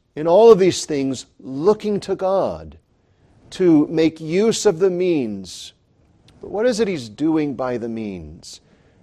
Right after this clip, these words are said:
What he's doing is he's applying to us his grace through the work of Christ. Now, we've seen this on Wednesdays, but it's good to see this freshly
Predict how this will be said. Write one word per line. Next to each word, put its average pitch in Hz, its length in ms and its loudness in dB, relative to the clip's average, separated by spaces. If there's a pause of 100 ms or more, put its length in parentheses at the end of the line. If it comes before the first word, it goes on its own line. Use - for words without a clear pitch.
(140)
What - 100 -12
he's 175 160 -8
doing 247 320 0
is 175 160 0
he's 170 220 -6
applying 196 880 -2
to 160 260 -4
us 104 540 -6 (580)
his 190 400 0
grace 131 800 0 (460)
through - 180 -8
the 175 100 -2
work 123 320 -2
of - 200 -12
Christ. 120 560 -6
Now, 120 100 -8
we've 117 140 -8
seen 160 260 -4
this 131 180 -2
on 120 200 -4
Wednesdays, 123 720 -2 (440)
but 147 100 -6
it's - 200 -8
good 190 180 2
to 170 80 -2
see 147 320 -4
this 131 440 -2
freshly 131 760 -4